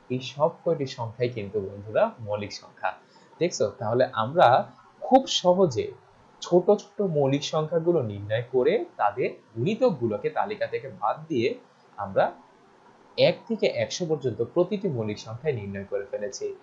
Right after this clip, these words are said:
এই যে মৌলিক সংখ্যা নির্ণয়ের জন্য আমরা যে প্যাটার্নটা ফলো করেছি, সে প্যাটার্নকে একটা নির্দিষ্ট নাম আছে, সে নামটা হচ্ছে ইরাটোস্থেনিস ছাঁকনি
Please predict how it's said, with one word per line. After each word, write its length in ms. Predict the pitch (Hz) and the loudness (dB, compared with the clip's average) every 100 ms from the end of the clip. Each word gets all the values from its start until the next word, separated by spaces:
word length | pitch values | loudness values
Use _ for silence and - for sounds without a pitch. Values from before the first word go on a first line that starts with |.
| _ - | _ -6
এই 160 | 165 220 214 | 2 2 2
যে 80 | 165 | 0
মৌলিক 240 | 117 117 127 - | 0 -2 -2 -6
সংখ্যা 220 | 147 156 117 | -10 -8 -8
নির্ণয়ের 320 | 117 127 127 | -4 -4 -4
জন্য 120 | 139 135 | -6 -6
আমরা 140 | 120 120 | -6 -4
যে 60 | 123 - | -4 -2
প্যাটার্নটা 800 | 113 113 202 202 208 226 - 127 131 - - | -2 0 2 2 0 -6 -6 -4 -4 -6 -2
ফলো 240 | 110 127 175 | 2 4 4
করেছি, 380 | 131 104 - 160 - - - - | 2 0 -2 -6 -8 -12 -20 -12
সে 100 | - 110 - - | -8 -8 -10 -2
প্যাটার্নকে 680 | 104 - 147 170 170 190 160 175 - - - | -2 0 0 -2 -4 0 2 2 -4 -16 -6
একটা 140 | 117 113 | -2 -2
নির্দিষ্ট 280 | 113 127 - 113 101 | -2 -4 -2 -4 -2
নাম 160 | 98 95 98 | -4 -6 -10
আছে, 220 | - 98 - - - | -6 -6 -8 -16 -10
সে 100 | - 107 98 | -2 -2 -2
নামটা 300 | 95 104 165 185 | -6 -2 0 2
হচ্ছে 280 | 196 - 135 - - - 117 | 0 2 -2 -2 -12 -2 2
ইরাটোস্থেনিস 680 | 156 170 185 - 107 123 160 - | 2 0 -4 -6 -6 -6 -6 -4
ছাঁকনি 340 | 107 - 120 | -4 -4 -6